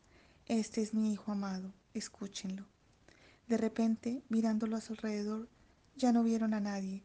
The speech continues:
sino Jesús solo con ellos. Señor Dios,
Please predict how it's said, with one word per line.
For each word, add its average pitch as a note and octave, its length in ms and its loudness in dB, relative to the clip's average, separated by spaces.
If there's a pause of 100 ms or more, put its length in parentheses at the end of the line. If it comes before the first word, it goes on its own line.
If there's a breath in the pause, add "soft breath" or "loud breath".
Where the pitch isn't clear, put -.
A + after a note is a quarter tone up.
(100)
sino A3 300 -2
Jesús G#3+ 400 -6
solo G#3 260 -4
con G3 160 -6
ellos. - 480 -12 (1800)
Señor A3 440 2
Dios, G#3 420 -6